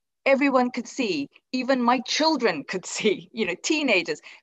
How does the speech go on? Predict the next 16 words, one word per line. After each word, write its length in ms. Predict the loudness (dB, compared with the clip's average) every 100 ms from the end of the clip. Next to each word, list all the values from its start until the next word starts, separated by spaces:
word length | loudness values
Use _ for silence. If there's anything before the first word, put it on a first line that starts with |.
| -2
people 320 | 0 0 -2
could 180 | -6 -10
see 220 | -6 -4
that 140 | -2 -4
the 80 | -2
government 380 | -4 -4 -10
needed 360 | -8 -8 -8 -10
to 80 | -10
do 200 | -6 -6
more 440 | -4 -4 -6 -8 -14 -16
to 100 | -14
safeguard 580 | -2 0 0 0 0 0
the 80 | -4
vulnerable 400 | -4 -4 -4 -4
in 160 | -4
society 680 | -8 -8 -4 -4 -4 -8